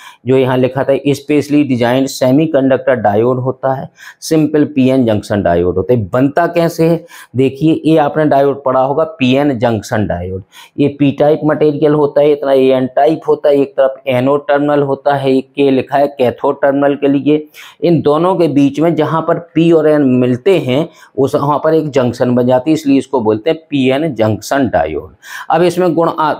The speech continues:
बात आती है कि इसमें ये गुण आते कहाँ हैं, पी का मतलब क्या होता है, पी का मतलब पॉजिटिव होता है, एन का मतलब नेगेटिव होता है। क्लियर है? अभी पॉजिटिव क-, क-, क्यों कहा जाता है, ये जो आयंस होते हैं यहाँ पर, यहाँ पर प्लस आता है,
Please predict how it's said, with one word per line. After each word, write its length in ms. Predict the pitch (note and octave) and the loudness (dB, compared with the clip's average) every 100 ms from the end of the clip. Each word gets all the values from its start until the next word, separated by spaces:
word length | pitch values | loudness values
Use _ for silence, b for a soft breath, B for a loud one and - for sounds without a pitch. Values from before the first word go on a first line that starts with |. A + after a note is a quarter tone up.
| B2 | -4
बात 240 | D3 D3 C3+ | -2 -2 -2
आती 320 | B2 - B2+ | -2 0 2
है 180 | C3+ D#3+ | 2 0
कि 380 | - _ - D3+ | -4 _ -2 0
इसमें 260 | D3 D3+ | 2 2
ये 120 | E3 D3+ | 2 0
गुण 200 | C3 D3+ - | 0 -2 -2
आते 280 | C#3 C3 D3+ | -4 -2 -2
कहाँ 260 | D3 C#3+ D3+ | -2 -2 -4
हैं, 100 | - | -2
पी 120 | D3+ | -2
का 160 | C#3+ C#3+ | 0 0
मतलब 360 | D3 C#3+ C3+ - | 0 0 -2 0
क्या 120 | C3+ | 0
होता 200 | C3+ D3 | 0 -2
है, 80 | C#3+ | -4
पी 140 | - E3+ | -2 0
का 120 | E3+ | 2
मतलब 360 | D3+ C#3 C#3+ C#3+ | 0 0 -2 0
पॉजिटिव 440 | B2+ B2+ - D#3 | -2 -2 -2 0
होता 300 | C#3+ C#3+ C#3+ | 0 -2 0
है, 160 | D3+ D3 D#3+ | -2 -2 -2
एन 180 | D#3+ D3+ | 0 0
का 120 | C#3 | -2
मतलब 320 | C#3+ D3 E3 | -2 0 0
नेगेटिव 480 | C#3 A2 G#2+ G#2+ F#2+ | 2 2 0 0 -4
होता 340 | F2+ F2 F#2 F2+ | -4 -8 -8 -8
है। 140 | G#2+ - | -10 -2
क्लियर 320 | D3 E3 D#3+ | 0 2 2
है? 160 | B2 - B B B | 0 -6 B B B
अभी 180 | D#3 D#3+ | -2 0
पॉजिटिव 420 | E3 C#3 C3+ D#3+ D3+ | 0 -2 -2 -2 -2
क-, 280 | D3+ C#3+ - | -2 -4 -4
क-, 160 | D3 D3 - | -6 -6 -4
क्यों 160 | D3 C#3+ | -2 -2
कहा 260 | D3 C#3+ | -2 -2
जाता 360 | C#3+ D3 C#3+ D3 | 0 0 0 -2
है, 200 | D3+ - B B - | -2 -6 B B -2
ये 100 | D#3+ | 2
जो 220 | D#3+ - | 2 0
आयंस 400 | C#3+ C3+ D#3 E3+ | 0 0 0 0
होते 240 | C#3+ C3+ D3 | 0 0 0
हैं 60 | |
यहाँ 240 | D3 C3 B2+ | 0 0 -2
पर, 200 | C3+ D#3 | -2 0
यहाँ 240 | D3+ C3+ | 2 0
पर 140 | A#2 C#3+ | -2 -4
प्लस 400 | - C3+ C#3 C#3 | -2 0 0 0
आता 300 | C3+ C#3 D3 | -4 -2 -4
है, 220 | C#3+ C#3+ | -4 -6